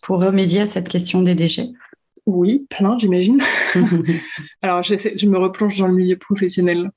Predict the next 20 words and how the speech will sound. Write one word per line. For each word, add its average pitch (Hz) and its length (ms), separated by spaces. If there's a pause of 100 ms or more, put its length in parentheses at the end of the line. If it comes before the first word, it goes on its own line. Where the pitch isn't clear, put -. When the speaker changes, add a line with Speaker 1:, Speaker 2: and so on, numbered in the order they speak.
Speaker 2:
Moi, 190 160
je, 190 180
je - 80
travaille 196 320
à 190 60
mon 196 140
compte 208 220
toute 208 140
seule 196 180
maintenant, 175 300
donc... 175 180
Je - 680
<laughs> - 120
bah, 185 140
déjà, 202 340
en 196 60
fait, 208 180
quand 185 140
t'es, 185 200
euh, 165 440